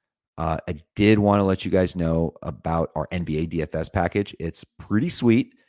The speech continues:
It's everything you would want to dominate your D F S lineups. You got your advanced stats, your N B A splits, you got daily plays that we offer. We have live streams every day and the op-,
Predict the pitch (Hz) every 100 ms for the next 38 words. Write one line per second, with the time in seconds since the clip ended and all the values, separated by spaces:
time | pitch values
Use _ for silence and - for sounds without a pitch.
0 | _ - - 107 113 127 120 101 76 76
1 | 78 - 87 78 78 80 80 62 76 78
2 | 78 73 - 85 90 90 - - - 90
3 | 76 64 _ _ _ - 69 64 64 -
4 | - 107 85 - - - 147 107 80 -
5 | - 98 98 87 - - _ _ _ -
6 | 78 - 78 - 92 98 107 - 104 95
7 | 90 - 95 90 87 95 - 90 71 -
8 | 85 85 110 104 - 101 92 92 95 90
9 | 90 90 87 90 85 85 98 -